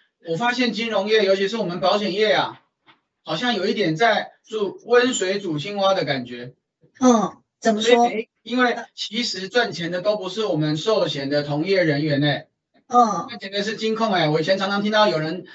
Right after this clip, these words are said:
Speaker 1: 自诩我是金控王的公司，
Speaker 2: 哦。
Speaker 1: 但金控王，但是业务员收不到新契约，请问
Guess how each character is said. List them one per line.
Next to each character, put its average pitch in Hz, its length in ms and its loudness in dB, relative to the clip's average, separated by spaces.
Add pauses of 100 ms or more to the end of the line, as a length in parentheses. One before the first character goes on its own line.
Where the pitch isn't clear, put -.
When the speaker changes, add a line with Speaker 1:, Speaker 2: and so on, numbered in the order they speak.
(120)
Speaker 1:
自 214 160 -8
诩 151 260 2
我 147 80 0
是 202 160 -4
金 202 220 -4
控 202 180 0
王 156 160 0
的 160 120 -4
公 175 180 -6
司， 208 120 -6
Speaker 2:
哦。 233 80 -2
Speaker 1:
但 254 520 -2 (440)
金 214 220 -4
控 220 240 2
王， 175 340 4
但 208 140 0
是 208 200 -4
业 208 180 4
务 208 120 4
员 165 380 -2
收 202 220 -4
不 202 80 -2
到 208 340 2
新 175 300 -8
契 170 180 -8
约， 175 240 0
请 151 200 0
问 170 340 2